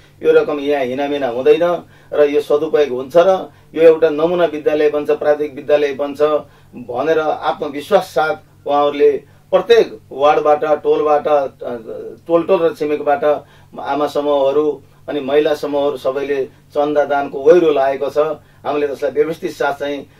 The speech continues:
अ, उहाँहरूलाई स्वीकार गर्दै, सम्मान गर्दै अगाडि पठाएका छौँ।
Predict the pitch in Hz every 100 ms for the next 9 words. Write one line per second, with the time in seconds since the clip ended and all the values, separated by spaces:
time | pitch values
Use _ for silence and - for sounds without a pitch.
0 | _ 117 123 123 120 139 147 143 - 147
1 | 151 139 135 127 135 127 139 147 135 135
2 | 135 131 - - - 135 131 127 131 135
3 | 135 135 131 151 147